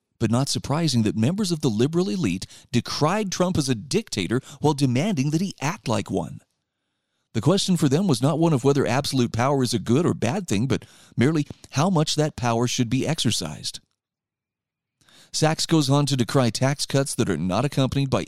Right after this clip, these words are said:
equal or greater cuts in federal spending, and in this he says he's quite right. However, the problem is not in the tax cuts, but in the ever-growing leviathan that is a federal government constantly trying to play God.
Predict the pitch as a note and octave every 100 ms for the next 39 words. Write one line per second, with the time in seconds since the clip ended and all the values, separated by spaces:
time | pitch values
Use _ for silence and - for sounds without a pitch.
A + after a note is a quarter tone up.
0 | - B2 - E3+ E3 A#2+ C#3+ B2+ F2+ A2
1 | D3 C3+ B2+ D3+ D3 A2+ A#2 D3 - G2+
2 | F#2 G2+ D3 _ _ _ - - - F#3
3 | A#3 G#3 - F#3 - E3+ D#3 C#3 F3+ F3
4 | D3+ E3 F2 - _ _ _ _ _ _
5 | _ _ _ _ _ _ _ A2 B2+ C3+
6 | A#2+ - C#3+ E3 D#3+ A#2+ B2+ B2 G#2 -
7 | - G#3 - - - F2+ - - _ _
8 | _ _ _ _ - A2 G#2 G#2+ E3 D#3
9 | C#3 C#3+ D3+ A#2+ G2 G#2 A#2 - C3+ G#2+
10 | G2 F#2+ G2+ A2 C#3+ B2 G#2+ A2+ A2+ -
11 | - C#3+ C#3+ - B2 C#3 C#3 A2 F#2+ G2+
12 | F#2+ A2+ - G2+ F#2+ D#2 B1 B1